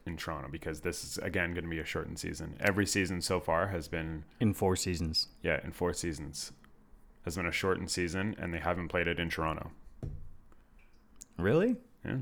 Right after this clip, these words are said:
Speaker 2: Wow.
Speaker 1: Yeah, crazy. Um, but
Speaker 2: But
Speaker 1: yeah.
Speaker 2: both of these sides have had three months. Three,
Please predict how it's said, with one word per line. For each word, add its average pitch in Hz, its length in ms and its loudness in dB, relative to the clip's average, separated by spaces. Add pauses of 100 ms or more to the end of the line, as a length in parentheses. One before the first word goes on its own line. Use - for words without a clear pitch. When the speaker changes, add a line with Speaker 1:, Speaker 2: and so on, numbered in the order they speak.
(380)
Speaker 2:
Wow. 110 140 -8 (1500)
Speaker 1:
Yeah, 101 160 0
crazy. 101 300 0 (600)
Um, 127 640 12 (100)
but 127 140 12
Speaker 2:
But 127 120 12
Speaker 1:
yeah. 123 360 8 (180)
Speaker 2:
both 165 220 12
of 185 140 10
these 185 180 12
sides 127 320 12
have 107 80 6
had 113 180 12
three 123 380 6
months. 95 580 6 (480)
Three, 156 260 8